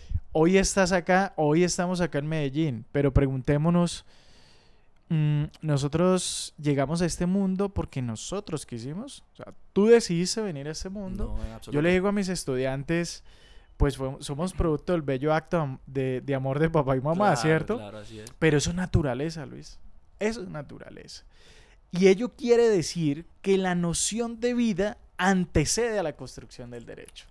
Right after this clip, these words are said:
Speaker 2: Oh.
Speaker 1: Y si la noción de vida antecede a la construcción del derecho,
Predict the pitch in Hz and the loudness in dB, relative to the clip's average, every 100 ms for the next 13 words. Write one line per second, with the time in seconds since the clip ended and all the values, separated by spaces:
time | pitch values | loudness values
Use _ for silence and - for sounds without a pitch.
0 | - 113 110 107 107 110 113 113 170 - | -20 -20 -20 -16 -14 -14 -8 -4 -2 0
1 | 170 165 160 151 - 214 226 226 254 233 | 0 0 -2 -4 -4 -4 -4 -4 -4 -2
2 | 180 180 180 165 - 139 - 254 202 143 | 0 0 -4 -6 -6 -4 -4 -4 -6 -10
3 | 131 - 120 - 117 127 143 170 143 - | -12 -14 -16 -14 -12 -10 -6 -4 -6 -8
4 | 156 | -14